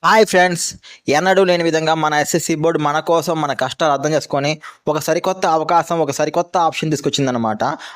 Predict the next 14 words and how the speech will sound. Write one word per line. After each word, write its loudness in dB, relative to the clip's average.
అది 0
ఏంటి 0
అంటే, 0
ఇక 0
నుంచి 2
మన 2
ఎగ్జామ్ 0
మనమే 0
షెడ్యూల్ 2
చేసుకోవచ్చు 0
అనమాట. -2
అది 2
ఎలా 2
అంటే, -2